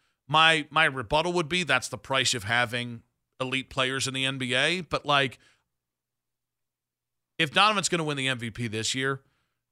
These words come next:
Cleveland's going to have to finally embrace him. Like, I thought it was so wild that there was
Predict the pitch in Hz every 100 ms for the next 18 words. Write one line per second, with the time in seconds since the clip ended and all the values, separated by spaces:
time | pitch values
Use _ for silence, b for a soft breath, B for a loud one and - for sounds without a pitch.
0 | _ _ - 190 196 202 151 135 160 143
1 | 143 127 120 131 131 123 101 110 127 -
2 | 80 _ _ _ _ _ _ - 165 156
3 | 214 277 220 170 - 185 147 147 156 120
4 | 101 113 151 143